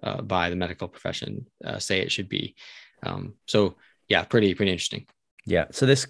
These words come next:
Speaker 2: it sou-, it just sounds like this complete misunderstanding of what cholesterol is, what heart disease is, the causes of it,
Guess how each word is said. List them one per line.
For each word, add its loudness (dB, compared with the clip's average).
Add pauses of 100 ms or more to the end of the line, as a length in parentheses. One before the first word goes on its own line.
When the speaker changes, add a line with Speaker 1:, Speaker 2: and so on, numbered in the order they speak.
(120)
Speaker 2:
it 0
sou-, 4
it -4
just 2
sounds 6
like 6
this 0
complete 2
misunderstanding 4
of -2
what -4
cholesterol 6
is, 4
what 4
heart 2
disease 2
is, 2
the -10
causes 2
of 4
it, 4